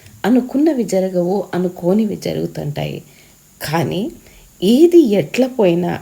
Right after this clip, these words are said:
అంటే నిజంగా పర్వతాలే పడిపోవాల్సిన అవసరం లేదు, మెట్టలు తత్తరిల్లాల్సిన పని లేదు. కానీ సర్కమ్‌స్టాన్సెస్, పరిస్థితులు ఏ విధంగా పైకి కిందికి తలక్రిందులైనా కూడా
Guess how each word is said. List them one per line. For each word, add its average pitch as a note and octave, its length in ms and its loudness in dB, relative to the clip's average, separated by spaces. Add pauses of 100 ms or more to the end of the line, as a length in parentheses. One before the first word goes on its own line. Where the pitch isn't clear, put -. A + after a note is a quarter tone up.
అంటే E3+ 240 -2
నిజంగా G3+ 480 -2
పర్వతాలే G#3 640 0
పడిపోవాల్సిన G#3+ 760 -2
అవసరం G#3 380 -6
లేదు, A3+ 300 -4 (420)
మెట్టలు D4 400 0
తత్తరిల్లాల్సిన G#3 840 -2
పని F3+ 260 -4
లేదు. F3 220 0
కానీ E3+ 460 -4 (640)
సర్కమ్‌స్టాన్సెస్, A3+ 1080 0 (180)
పరిస్థితులు A3 880 -2 (360)
ఏ G3 220 6
విధంగా B3 560 -2
పైకి F#3+ 460 -4
కిందికి G3+ 500 -4
తలక్రిందులైనా E3+ 920 -4
కూడా D#3 800 0